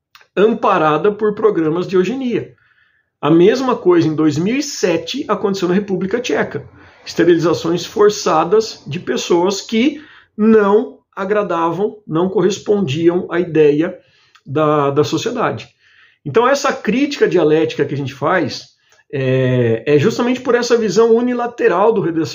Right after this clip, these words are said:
do, do redu-, reducionismo biológico, né, que ignora o todo.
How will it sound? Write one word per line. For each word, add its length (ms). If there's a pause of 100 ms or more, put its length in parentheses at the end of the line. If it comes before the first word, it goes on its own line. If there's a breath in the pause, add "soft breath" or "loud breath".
(120)
do, 300
do 140
redu-, 320
reducionismo 1040
biológico, 680 (560 soft breath)
né, 220
que 160
ignora 520
o 100
todo. 480